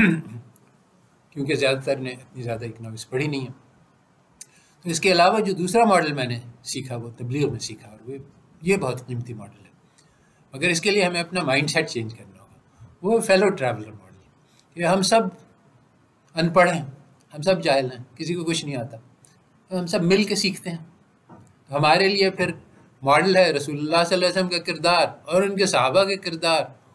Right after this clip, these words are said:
और बहुत सारे लोग हैं। तो ये हमारे लिए मॉडल, तुम्हारे लिए मॉडल है, मेरे लिए मॉडल, मैं भी कोशिश करता हूँ कि उनकी तरह कहूँ, तो इसमें कोई मसला नहीं है। <clears throat> So, um, इसमें फिर हम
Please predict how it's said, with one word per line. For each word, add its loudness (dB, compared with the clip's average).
और 4
बहुत -2
सारे 2
लोग -2
हैं। -4
तो -6
ये 4
हमारे 4
लिए 0
मॉडल, 2
तुम्हारे -2
लिए 0
मॉडल 0
है, -6
मेरे -10
लिए -8
मॉडल, -8
मैं -4
भी -2
कोशिश -4
करता -10
हूँ -6
कि -16
उनकी -10
तरह -6
कहूँ, -12
तो -8
इसमें -2
कोई -2
मसला -2
नहीं 0
है। -10
<clears throat> 4
So, 2
um, 6
इसमें 0
फिर -2
हम -2